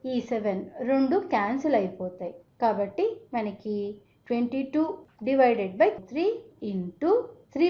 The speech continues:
పాయింట్ ఫైవ్ హోల్ స్క్వేర్ విలువ ట్వెల్వ్ పాయింట్ టూ ఫైవ్. దీని విలువ ఎయిటీ నైన్ పాయింట్ ఎయిట్ త్రీ సెంటీమీటర్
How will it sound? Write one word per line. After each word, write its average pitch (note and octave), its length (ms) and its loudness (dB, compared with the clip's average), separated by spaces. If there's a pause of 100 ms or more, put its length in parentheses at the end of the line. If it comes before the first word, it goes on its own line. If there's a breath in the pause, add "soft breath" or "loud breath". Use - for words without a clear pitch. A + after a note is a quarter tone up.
(100)
పాయింట్ F#4 240 6
ఫైవ్ D#4 240 4
హోల్ C4+ 200 6
స్క్వేర్ C4 340 2
విలువ A#3+ 240 2
ట్వెల్వ్ C4+ 380 2
పాయింట్ C#4 380 -2
టూ G#3+ 140 0
ఫైవ్. F3 240 -8 (220)
దీని A3+ 260 2
విలువ F#3 280 -2 (460)
ఎయిటీ E4 360 4
నైన్ F4+ 320 8 (160)
పాయింట్ A#3 600 0
ఎయిట్ D4+ 300 2
త్రీ D4+ 220 0
సెంటీమీటర్ A3+ 760 -4